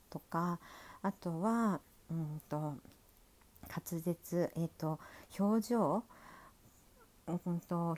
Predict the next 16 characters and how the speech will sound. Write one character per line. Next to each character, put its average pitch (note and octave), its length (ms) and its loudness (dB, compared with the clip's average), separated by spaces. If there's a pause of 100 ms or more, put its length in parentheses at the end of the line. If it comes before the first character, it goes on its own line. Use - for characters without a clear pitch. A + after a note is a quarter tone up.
表 A3+ 140 6
情 G#3+ 200 4
筋、 F#3 260 0
顔 G#3+ 260 2
の A3+ 140 6
筋 A3 160 4
肉 D#3 320 0
で D3 100 -2
す D3+ 160 -2
ね、 B3+ 180 4 (240)
の G#3+ 160 6
使 - 320 -2
い E3+ 60 2
方 E3 540 0
と - 100 -4
か、 B3 420 2